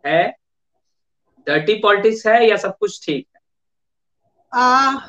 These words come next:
Speaker 2: आ, dirty politics की बात मैं नहीं करूंगी। मैं ये करूंगी कि groupism है,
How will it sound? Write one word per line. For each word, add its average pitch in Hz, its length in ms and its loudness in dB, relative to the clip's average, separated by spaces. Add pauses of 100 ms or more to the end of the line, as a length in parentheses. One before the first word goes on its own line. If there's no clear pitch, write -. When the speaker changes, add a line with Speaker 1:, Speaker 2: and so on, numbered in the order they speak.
(220)
Speaker 2:
आ, 233 760 -2 (320)
dirty 247 680 -2
politics 370 600 -2
की 392 100 2
बात 320 300 2
मैं 339 140 -4
नहीं 330 240 -2
करूंगी। 285 420 -4 (480)
मैं 302 200 0
ये 381 180 0
करूंगी 381 500 2
कि 403 400 2 (560)
groupism 359 720 0
है, 240 500 -4